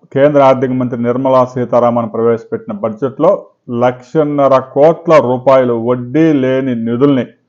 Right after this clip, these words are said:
మౌలిక సదుపాయాల అభివృద్ధి పేరుతో కేటాయించారు. మౌలిక సదుపాయాలు అంటే ఏముంది? రోడ్లు, డ్రైనేజీలు, విద్యుత్ సదుపాయం కల్పించడం,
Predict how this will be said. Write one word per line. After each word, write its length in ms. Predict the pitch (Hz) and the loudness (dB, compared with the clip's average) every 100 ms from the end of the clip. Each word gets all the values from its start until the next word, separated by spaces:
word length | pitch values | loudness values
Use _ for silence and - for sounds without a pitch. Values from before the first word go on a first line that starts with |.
| _ - | _ -6
మౌలిక 520 | 123 135 165 185 180 | 2 4 4 2 0
సదుపాయాల 1000 | 165 131 127 127 127 123 120 117 113 113 - _ _ 117 | -4 -2 -4 -4 0 2 2 2 2 0 -4 _ _ -6
అభివృద్ధి 440 | 113 123 120 110 | -4 -2 -4 -6
పేరుతో 360 | 117 110 131 156 | -8 -8 -6 -6
కేటాయించారు. 560 | 107 92 95 - - | -6 -10 -14 -16 -12
మౌలిక 320 | 120 123 143 | -6 -4 -4
సదుపాయాలు 500 | 127 131 123 127 123 | -4 -4 -2 2 2
అంటే 220 | 120 127 131 | 0 -6 -10
ఏముంది? 280 | 131 147 - _ _ _ _ _ _ _ 117 | -10 -12 -18 _ _ _ _ _ _ _ -4
రోడ్లు, 420 | 120 120 127 - - _ _ _ _ _ - | 0 0 -2 -10 -16 _ _ _ _ _ -14
డ్రైనేజీలు, 680 | 113 113 120 127 120 123 127 - _ _ _ _ _ _ - | -4 0 0 0 -2 -4 -8 -14 _ _ _ _ _ _ -12
విద్యుత్ 260 | 117 123 - | -6 -6 -2
సదుపాయం 500 | 127 120 123 120 120 | -2 2 2 2 0
కల్పించడం, 640 | 123 120 120 123 135 | -4 -4 -10 -12 -16